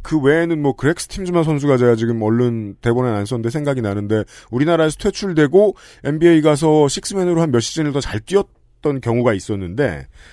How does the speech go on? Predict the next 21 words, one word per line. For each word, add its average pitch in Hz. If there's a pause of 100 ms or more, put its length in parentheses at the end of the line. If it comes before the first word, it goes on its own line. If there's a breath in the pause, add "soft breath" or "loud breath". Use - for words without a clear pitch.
(120)
아, 143
다들 143 (400 soft breath)
리그의 202
이름값을 190
올리고 151
리그 165
흥행에 226
도움이 185
될 214
만큼의 170
외국인 117
선수는 120
아직까지는 127
없었거든요. 85
그 107
점에 95
있어서는. 78 (360 soft breath)
근데 175
제러 156
설린저는 185
지금, 165